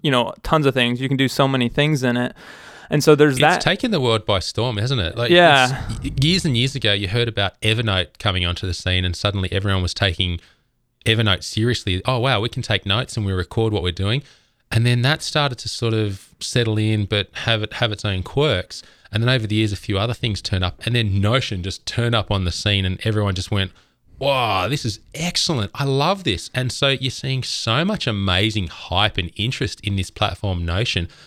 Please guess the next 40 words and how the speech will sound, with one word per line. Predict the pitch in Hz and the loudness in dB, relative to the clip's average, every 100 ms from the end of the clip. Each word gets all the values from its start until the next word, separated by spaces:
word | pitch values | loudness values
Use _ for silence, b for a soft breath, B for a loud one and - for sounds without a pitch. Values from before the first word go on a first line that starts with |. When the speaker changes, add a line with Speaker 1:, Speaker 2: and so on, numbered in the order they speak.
| b - | b -8
Speaker 2:
It's | - - | -6 -4
going | - 135 143 127 | -4 -2 0 0
off. | 156 113 - | -2 -2 -4
And | 117 123 120 120 | -2 -2 -2 -4
Speaker 1:
Yeah. | 156 131 | 0 2
Speaker 2:
to | 117 110 | 2 0
hear | 135 151 | 0 0
you | 135 120 | 0 -4
think, | - 117 113 - _ | 0 0 0 -4 _
"Oh, | 131 127 | -4 -2
okay, | 135 104 - | 0 0 0
I've | 123 | -2
got | - | 0
to | 110 101 - | -2 -2 -6
see | - 117 | -6 -2
what's | 107 92 - | 0 -2 -4
available | 87 90 131 92 | 0 0 0 -2
here," | 82 92 | -4 -4
that's | 127 104 | -4 -4
an | 95 _ - | -8 _ -4
interesting | 151 143 - 101 | -2 -2 -2 -2
choice, | - 147 131 - | 0 0 -2 -4
Noah. | 90 101 160 - | -4 -4 -4 -4
Yeah. | 127 127 87 | -2 0 -2
Speaker 1:
Yeah, | - 185 202 170 | 4 6 8 8
I | |
mean, | 175 | 6
that's | 180 196 - | 4 2 -2
mainly | 160 156 165 170 156 151 | -2 2 2 2 2 2
what | 139 139 | 4 4
made | 147 143 | 4 4
me | 139 | 2
think | - 147 139 - | 2 2 2 -2
it | 151 | -2
was | 131 | -2
an | 135 | -2
interesting | 139 139 139 - 135 | -2 -2 -4 0 -2
thing | - 139 135 | 0 0 0
to | |
build | 127 127 131 135 131 127 131 | 2 4 6 4 2 -2 -6